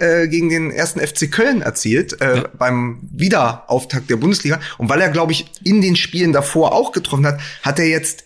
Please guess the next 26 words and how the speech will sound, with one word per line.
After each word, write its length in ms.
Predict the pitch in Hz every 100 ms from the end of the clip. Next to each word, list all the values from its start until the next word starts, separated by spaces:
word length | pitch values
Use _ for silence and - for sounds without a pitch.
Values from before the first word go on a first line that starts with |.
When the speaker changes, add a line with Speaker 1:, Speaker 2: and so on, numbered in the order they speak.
| _
Speaker 1:
in, 320 | 156 147 104 -
in 260 | 139 139 -
neun 580 | 131 147 196 269 320 - -
Tore 320 | - 190 180
am 100 | 147
Stück 320 | 151 - 170 -
für, 460 | - 143 127 120 -
äh, 200 | 123 113 -
die 120 | 127
T 120 | 117 147
S 140 | 143
G 80 | 139
Hoffenheim 460 | 147 135 107 113 - _ _ _
geschossen. 380 | 123 131 131 139
Und 40 |
das 120 | 127
gab 180 | 127 143
es 80 | -
irgendwie 180 | 147 147
seit 220 | 139 143
Klaus 220 | 151 131
Fischer 280 | - 170 123
nicht 200 | 101 -
mehr, 160 | 104 95
glaub 240 | 101 101
ich. 180 | 143